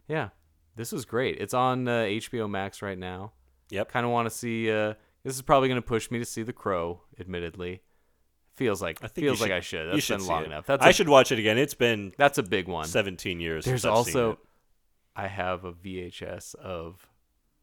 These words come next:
Speaker 1: a student film, Crow. <laughs>
Speaker 2: A student film cr-,
Speaker 1: It's,
Speaker 2: of
Speaker 1: it,
Speaker 2: The Crow?
Speaker 1: yeah.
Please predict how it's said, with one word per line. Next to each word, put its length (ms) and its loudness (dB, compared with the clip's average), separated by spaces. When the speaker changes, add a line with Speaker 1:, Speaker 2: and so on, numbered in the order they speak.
Speaker 1:
a 100 -14
student 600 -10
film, 600 -8
Crow. 560 -10
<laughs> 60 -18
Speaker 2:
A 60 -12
student 480 -4
film 360 0
cr-, 200 -18
Speaker 1:
It's, 320 4
Speaker 2:
of 140 8
Speaker 1:
it, 80 -2
Speaker 2:
The 100 2
Crow? 460 4
Speaker 1:
yeah. 460 6